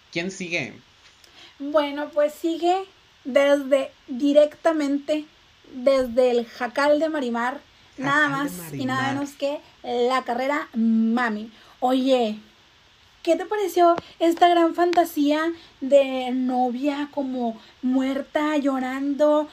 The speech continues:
Speaker 2: la llorona, dirás tú, eh, todo este glam? Oye, a mí me gustó mucho, se veía cara la carrera, se veía muy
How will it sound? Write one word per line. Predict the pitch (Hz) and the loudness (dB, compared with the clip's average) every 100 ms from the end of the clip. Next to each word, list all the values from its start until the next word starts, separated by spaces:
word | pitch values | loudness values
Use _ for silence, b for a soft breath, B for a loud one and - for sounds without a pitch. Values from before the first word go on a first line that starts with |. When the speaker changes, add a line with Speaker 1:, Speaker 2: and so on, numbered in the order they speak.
| B | B
Speaker 2:
la | 262 262 | -8 -6
llorona, | 254 240 254 269 285 | -4 -4 -4 -4 -2
dirás | 285 269 262 | 0 -2 -6
tú, | - 269 277 285 285 285 B B - | -8 -6 -2 0 -2 -4 B B -10
eh, | 262 269 254 | -2 0 0
todo | 254 269 | -2 -8
este | 294 - 311 | -8 -4 0
glam? | 269 254 262 285 285 | 0 2 0 -4 -6
Oye, | 269 285 302 | -6 -4 -2
a | |
mí | 285 | -2
me | 339 | -2
gustó | 453 - - 359 | -6 -10 -4 -4
mucho, | 370 330 311 330 - 392 247 233 B B | -4 -2 0 -2 -4 -6 -6 -8 B B
se | - 302 | -4 -2
veía | 285 269 311 392 - | -2 -2 -4 -6 -10
cara | 294 311 453 427 269 | -8 -6 -4 -4 -4
la | 262 233 | -2 -2
carrera, | 247 240 233 226 | -2 -2 -2 -2
se | 247 | -4
veía | 262 285 | -4 -4
muy | 302 320 453 | -6 -4 -6